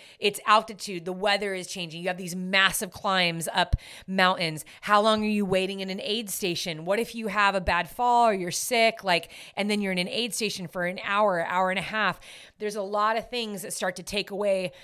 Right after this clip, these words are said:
from your time. So for this race, I just thought in my mind, I was like, "All right, well, if eighteen minutes is overall, I would love to run,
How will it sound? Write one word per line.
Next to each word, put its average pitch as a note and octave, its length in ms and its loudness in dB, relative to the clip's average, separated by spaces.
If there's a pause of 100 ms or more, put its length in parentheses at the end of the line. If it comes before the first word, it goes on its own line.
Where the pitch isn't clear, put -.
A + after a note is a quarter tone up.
(120)
from F#3 320 0
your F3 140 0
time. E3+ 480 -2
So F3 300 0 (520)
for G#3 140 -4
this G#3+ 260 -2
race, G3 720 -2 (360)
I G3+ 260 6
just G3+ 280 -4
thought F#3+ 280 4
in F3+ 80 -4
my F3 140 0
mind, F#3+ 320 0
I - 20 -2
was E3+ 80 -4
like, F#3 140 -6
"All F#3 80 2
right, E3+ 200 2
well, E3+ 200 0
if E3+ 80 -8 (100)
eighteen G#3+ 540 -6
minutes F#3 340 -4
is E3+ 160 -6
overall, E3+ 680 0 (280)
I G3 140 6
would G3 160 0
love F#3 540 2
to F#3 400 -4
run, F3 500 -2